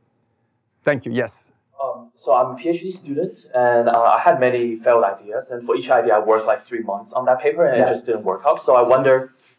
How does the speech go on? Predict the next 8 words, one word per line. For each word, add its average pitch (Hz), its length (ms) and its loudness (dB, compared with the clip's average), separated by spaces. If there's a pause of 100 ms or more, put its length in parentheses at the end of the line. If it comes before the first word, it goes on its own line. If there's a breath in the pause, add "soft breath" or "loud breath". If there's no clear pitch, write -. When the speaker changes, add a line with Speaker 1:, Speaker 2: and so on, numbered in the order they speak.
(140)
Speaker 2:
if, 131 340 2
uh, 120 160 4
prototyping 120 560 0
works 110 380 0
for 107 520 2 (160)
things 123 300 -2
like 107 320 2 (100)
research. - 720 -12